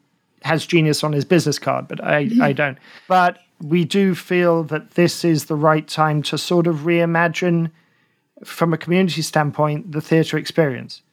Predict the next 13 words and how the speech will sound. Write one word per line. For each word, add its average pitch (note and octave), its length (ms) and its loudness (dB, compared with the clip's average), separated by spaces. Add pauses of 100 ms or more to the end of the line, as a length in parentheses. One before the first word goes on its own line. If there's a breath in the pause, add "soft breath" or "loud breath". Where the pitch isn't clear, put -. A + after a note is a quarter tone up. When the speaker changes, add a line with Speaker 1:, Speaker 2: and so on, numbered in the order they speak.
(280 loud breath)
Speaker 1:
So C4+ 180 4
the C4 120 -2
short G4+ 420 0
version D#3+ 460 0
is E3 240 0 (200 loud breath)
we'll G3+ 120 2
be G3+ 120 4
opening F#3 340 2
in, F#3 100 -6 (100)
in F3 440 2
the F#3+ 80 0
summer. B2+ 360 -2
<laughs> - 460 -14